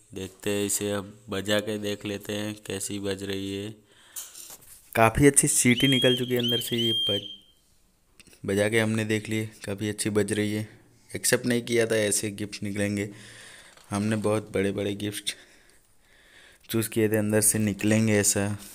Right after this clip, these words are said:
सोचा था हमने, लेकिन ऐसे गिफ्ट नहीं निकल रहे फ्रेंड्स। तो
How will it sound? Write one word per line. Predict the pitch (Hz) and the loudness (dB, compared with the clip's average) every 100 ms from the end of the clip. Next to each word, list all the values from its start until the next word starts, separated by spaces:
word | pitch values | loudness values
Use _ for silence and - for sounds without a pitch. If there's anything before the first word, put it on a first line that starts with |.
| - - | -18 -8
सोचा | - 101 104 107 | 0 2 4 6
था | 107 | 6
हमने, | 110 107 | 6 2
लेकिन | 104 95 - 101 | 2 -2 -2 2
ऐसे | 95 95 98 | 2 2 0
गिफ्ट | 101 98 | 0 0
नहीं | 98 101 | 2 2
निकल | 110 107 110 | 2 4 6
रहे | 110 107 | 8 6
फ्रेंड्स। | 110 110 113 - - - - - - - - - | 4 -2 -4 -12 -20 -20 -20 -20 -20 -20 -20 2
तो | 110 117 117 | 6 8 6